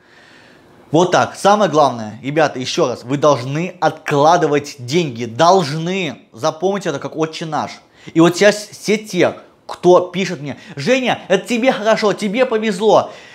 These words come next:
т-, э, ты, ты живёшь с котом один». Ребята, я просто к этому шёл. И если у вас сейчас есть экономические проблемы, вы сами их себе создали. Просто это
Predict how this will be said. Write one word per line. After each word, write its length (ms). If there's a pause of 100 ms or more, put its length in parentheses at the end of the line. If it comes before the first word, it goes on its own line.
(140)
т-, 100
э, 380
ты, 260
ты 160
живёшь 220
с 80
котом 340
один». 320
Ребята, 640 (480)
я 140
просто 260
к 60
этому 260
шёл. 400 (400)
И 60
если 260
у 40
вас 160
сейчас 160
есть 160
экономические 580
проблемы, 580
вы 120
сами 320
их 80
себе 200
создали. 600
Просто 240
это 260